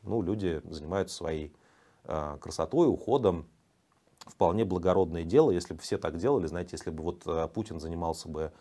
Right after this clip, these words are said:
э, посещал бы спа вместо того, чтобы войны начинать,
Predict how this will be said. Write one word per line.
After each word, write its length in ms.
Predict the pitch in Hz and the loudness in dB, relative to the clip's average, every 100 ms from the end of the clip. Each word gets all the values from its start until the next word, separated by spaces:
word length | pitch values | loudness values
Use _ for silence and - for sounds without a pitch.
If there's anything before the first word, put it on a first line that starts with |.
| - - - | -20 -20 -8
э, 580 | 87 82 80 78 78 76 | -2 0 2 0 0 -4
посещал 380 | - - - 98 | -8 -6 0 2
бы 120 | 82 90 | 2 -4
спа 320 | - 151 190 | 6 10 10
вместо 320 | 123 87 - | 8 -2 -2
того, 220 | 90 87 | -2 -2
чтобы 200 | - 82 85 | -2 -8 0
войны 300 | 95 78 78 | 0 0 -4
начинать, 480 | 82 - 113 165 | -8 -4 0 0